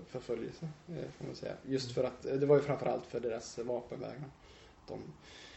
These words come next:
Speaker 1: fängslades på vatten och bröd i en månad och så. Det är ju, det, det måste vi säga att det är inte, det är ju ganska milt straff, eh, när man har kedjat fast sig någonstans att, att få trettio dagsböter som jag fick.
Speaker 2: Mm.
Speaker 1: Eh, i jämförelse med att bli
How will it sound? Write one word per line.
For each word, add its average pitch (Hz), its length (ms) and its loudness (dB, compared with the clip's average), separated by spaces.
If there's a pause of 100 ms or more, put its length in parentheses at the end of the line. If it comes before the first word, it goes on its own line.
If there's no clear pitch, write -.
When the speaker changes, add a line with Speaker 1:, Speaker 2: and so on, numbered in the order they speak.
(180)
Speaker 1:
fängslades - 600 -4
på - 120 -10
vatten - 320 -8
och 151 60 -4
bröd 101 300 -2 (540)
i 123 80 2
en 120 120 2
månad 127 540 4
och 147 60 0
så. 117 160 -4 (100)
Det 139 100 10
är 143 260 12
ju, 127 320 6 (240)
det, 143 400 6
det 147 60 4
måste 151 280 4
vi 127 60 -6
säga 127 120 0
att - 60 -4
det 135 80 2
är 131 40 6
inte, 135 340 0 (1120)
det 208 60 0
är - 20 4
ju 240 40 4
ganska 160 280 8
milt 180 340 12
straff, - 460 0 (280)
eh, 113 60 -2 (100)
när 139 120 6
man 135 100 6
har 123 60 6
kedjat 120 280 2
fast - 340 0
sig 160 80 2
någonstans - 360 -2
att, 127 80 -4 (320)
att - 100 -6
få 123 300 -2 (540)
trettio - 260 -2
dagsböter - 500 -2
som 135 140 -2
jag 117 100 -4
fick. - 200 -12 (280)
Speaker 2:
Mm. 110 120 -4 (260)
Speaker 1:
Eh, 110 220 -4
i 123 100 0
jämförelse - 500 -6
med 117 180 -4
att - 80 -2
bli 120 180 -4